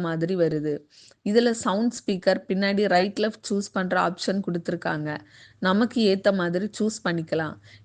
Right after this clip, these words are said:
இதுல ஒயர்லெஸ் மைக் கொடுத்திருக்காங்க. அதுவும் நல்லா இருக்கு. Sebronic Acoustic Max டெக்னாலஜி கொடுத்திருக்காங்க. இதனால ஹை, மிட், ஸ்லோ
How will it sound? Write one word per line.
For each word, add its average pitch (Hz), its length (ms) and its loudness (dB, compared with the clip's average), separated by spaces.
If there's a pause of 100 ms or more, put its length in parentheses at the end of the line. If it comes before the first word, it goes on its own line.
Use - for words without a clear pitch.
இதுல 226 180 4 (120)
ஒயர்லெஸ் 240 480 0
மைக் 196 240 -2
கொடுத்திருக்காங்க. 175 560 -2 (120)
அதுவும் 214 360 2
நல்லா 170 200 2 (100)
இருக்கு. 160 260 -4 (500)
Sebronic 214 680 4
Acoustic 202 580 0 (120)
Max 175 180 0 (240)
டெக்னாலஜி 185 640 0
கொடுத்திருக்காங்க. 170 640 0 (520)
இதனால 196 380 4 (280)
ஹை, 190 120 2 (320)
மிட், 196 280 -2
ஸ்லோ 185 200 2